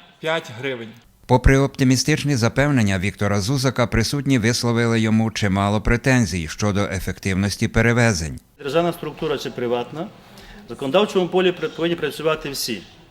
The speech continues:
Speaker 3: І якщо згідно правил, е, пасажир-, е, про пасажирське перевезення по Україні, е, видача квиточка — це є обов'язок водія,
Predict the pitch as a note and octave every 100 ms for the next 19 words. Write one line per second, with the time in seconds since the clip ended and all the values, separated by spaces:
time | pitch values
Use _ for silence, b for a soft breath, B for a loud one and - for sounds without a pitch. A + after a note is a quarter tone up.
0 | _ _ - - B2 B2+ A#2+ - G3+ F3
1 | D#3+ E3 - F3+ F3 E3 C#3 - D#3 D#3+
2 | C#3+ C3+ C3 B2+ - - - - D3 C#3+
3 | C#3 D3+ D#3+ C#3+ D3+ D3+ F3 D#3+ D3 C3+
4 | C#3 C3+ C#3+ E3+ A3 C#3+ G#2+ B B B
5 | B - B2+ A#2+ A#2 - - E3 F3 E3
6 | D#3+ F3 F3 - C#3+ D#3 D3 D3 D3 D#3+
7 | C#3+ C3 - C3 C#3 D#3+ A#3+